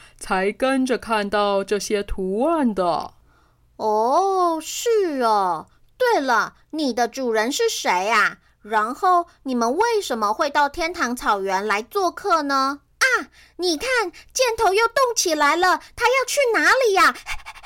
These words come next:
Speaker 1: 哎，柴柴呀，你别每次都说话说到一半就跑了起来呀。
Speaker 2: 呃，呃，呃，不好意思啊，我，
Speaker 1: 我就忍不住没。
Speaker 2: 我就忍不住没。
Speaker 1: 你看，我都知道你要说什么了。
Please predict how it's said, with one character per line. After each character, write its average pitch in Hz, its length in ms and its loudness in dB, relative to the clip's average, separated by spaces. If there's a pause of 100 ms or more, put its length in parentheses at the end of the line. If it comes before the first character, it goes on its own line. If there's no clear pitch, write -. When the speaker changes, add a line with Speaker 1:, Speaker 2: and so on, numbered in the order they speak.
(800)
Speaker 1:
哎， 254 680 2
柴 226 360 2
柴 247 320 2
呀， 285 320 2 (200)
你 277 200 2
别 269 180 0
每 285 380 2
次 349 200 0
都 330 160 0
说 339 220 0
话 339 180 0
说 330 220 -4
到 302 160 4
一 247 220 0
半 330 240 2
就 339 120 0
跑 202 420 0
了 262 140 0
起 254 280 0
来 214 240 4
呀。 254 480 2 (880)
Speaker 2:
呃， 349 180 2 (120)
呃， 392 140 2 (100)
呃， 392 160 2
不 - 120 -2 (200)
好 320 120 4
意 392 200 2
思 370 180 -2
啊， 311 160 4 (140)
我， 330 180 -2 (100)
Speaker 1:
我 240 300 4
就 370 180 4
忍 220 320 4
不 208 100 -4
住 233 60 0
没。 254 40 0
Speaker 2:
我 285 40 -2
就 480 80 0
忍 415 180 8
不 - 0 -
住 - 20 4
没。 240 440 2 (340)
Speaker 1:
你 233 200 -2
看， 240 400 0 (140)
我 214 380 2
都 262 180 2
知 269 180 -8
道 269 320 2
你 247 260 0
要 269 160 2
说 349 380 2
什 262 220 -2
么 185 160 -2
了。 196 280 2